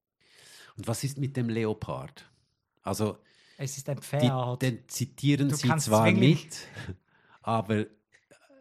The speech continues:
Speaker 1: aber sie ignorieren ihn dann vollkommen in der Interpretation. Also wenn die,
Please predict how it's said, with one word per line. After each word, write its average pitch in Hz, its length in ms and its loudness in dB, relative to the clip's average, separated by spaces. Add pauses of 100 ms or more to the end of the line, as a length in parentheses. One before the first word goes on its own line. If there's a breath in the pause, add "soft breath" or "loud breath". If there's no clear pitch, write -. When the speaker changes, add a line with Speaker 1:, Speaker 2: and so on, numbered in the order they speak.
(500)
Speaker 1:
aber 95 200 -12
sie 131 360 -6
ignorieren 127 680 -2
ihn 110 160 -4
dann 104 300 -4
vollkommen 120 760 -6
in 92 140 -6
der 95 220 -6
Interpretation. 98 960 -10
Also 85 180 -10
wenn 90 160 -6
die, 98 260 -10